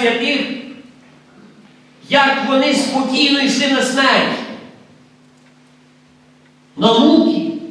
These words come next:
на страждання. Дивуємося з того, коли їх звинувачували, а вони не виправдовувалися.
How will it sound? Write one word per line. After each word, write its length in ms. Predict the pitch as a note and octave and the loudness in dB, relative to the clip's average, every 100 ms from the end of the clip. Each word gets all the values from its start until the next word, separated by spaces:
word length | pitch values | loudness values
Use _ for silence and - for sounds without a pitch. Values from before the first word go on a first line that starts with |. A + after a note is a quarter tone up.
| - - | -16 -2
на 240 | G3+ G#3+ | 0 2
страждання. 800 | G#3+ B3 A#3 - C#4 C4+ - D#3+ - - - - - - _ _ _ _ - _ _ _ - - - - - - | 0 0 0 2 2 2 -2 -6 -10 -12 -16 -20 -20 -20 _ _ _ _ -20 _ _ _ -20 -18 -16 -16 -8 0
Дивуємося 680 | B3+ - D#4 D4 C#4 C4+ | 2 2 2 2 2 0
з 80 | - | 0
того, 400 | C#4+ C#4+ C4 C4 | 2 4 4 2
коли 220 | B3+ C4 | 2 2
їх 360 | C4+ C#4+ - - | 2 2 0 -2
звинувачували, 1400 | C4+ C#4 C#4 D4+ D4+ - C4+ C4 B3 G#3+ - - - - | -2 -2 2 4 4 2 -2 0 2 4 4 0 -4 -2
а 140 | F#3 G#3+ | 0 4
вони 220 | C4+ C#4+ | 4 4
не 300 | C#4+ D4+ D#4 | 4 2 2
виправдовувалися. 1120 | D4 C4+ A3 D4+ D#4+ D4 A#3+ G3+ E3+ E3+ | 2 0 2 2 4 4 4 2 2 0